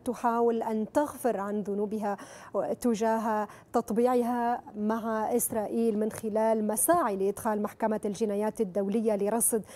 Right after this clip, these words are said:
ممارسات الانتهاكات التي تقوم بها تجاه أهالي غزة وحرب التطهير العرقي والإبادة ضد الأهالي كما كان يقول دكتور فوزي؟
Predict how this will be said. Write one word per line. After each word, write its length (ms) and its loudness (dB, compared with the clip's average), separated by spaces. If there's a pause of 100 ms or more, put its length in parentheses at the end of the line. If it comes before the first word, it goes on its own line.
(240)
ممارسات 640 2
الانتهاكات 720 -2
التي 280 -2
تقوم 440 0
بها 380 0 (260)
تجاه 400 2
أهالي 380 2
غزة 420 2
وحرب 500 2
التطهير 760 0
العرقي 420 0
والإبادة 760 2 (300)
ضد 160 4
الأهالي 440 2
كما 260 0
كان 320 0
يقول 360 0
دكتور 340 -2
فوزي؟ 400 0